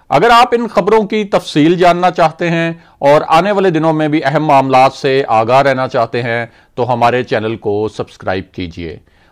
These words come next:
और अब बात करते हैं आज के मौजू पर, यानी आर्मी चीफ जनरल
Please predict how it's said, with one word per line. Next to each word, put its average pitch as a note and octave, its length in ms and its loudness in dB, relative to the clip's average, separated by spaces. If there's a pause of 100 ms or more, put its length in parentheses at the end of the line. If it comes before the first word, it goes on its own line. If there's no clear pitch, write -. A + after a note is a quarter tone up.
(120)
और C#3+ 120 2
अब G#3 120 4 (100)
बात C#3+ 340 4
करते - 380 -2
हैं D3 280 -4 (100)
आज A#2 400 2
के G#2+ 380 -2
मौजू G2 420 -10
पर, G2 220 -12
यानी D3 480 -4 (360)
आर्मी E3+ 400 4
चीफ G3+ 460 -2
जनरल C#3+ 360 0